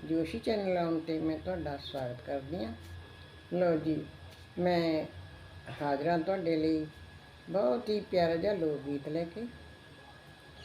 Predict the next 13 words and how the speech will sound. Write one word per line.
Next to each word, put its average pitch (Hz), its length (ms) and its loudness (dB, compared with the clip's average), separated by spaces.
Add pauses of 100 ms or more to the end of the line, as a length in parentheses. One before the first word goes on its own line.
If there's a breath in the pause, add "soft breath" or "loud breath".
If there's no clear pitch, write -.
ਤੇ 160 340 4 (760)
ਤੁਸੀਂ 175 240 -2
ਵੀ 202 120 6
ਉਡੀਕਦੇ 180 460 4
ਹੋਵੋਗੇ 175 260 4
ਤੇ 170 120 0
ਮੈਂ 147 200 2
ਵੀ 170 180 2
ਹਾਜ਼ਰ 139 300 -2
ਹੋ 135 160 -6
ਗਈ, 139 160 -6
ਹੈ 175 60 -4
ਨਾ। 233 80 -2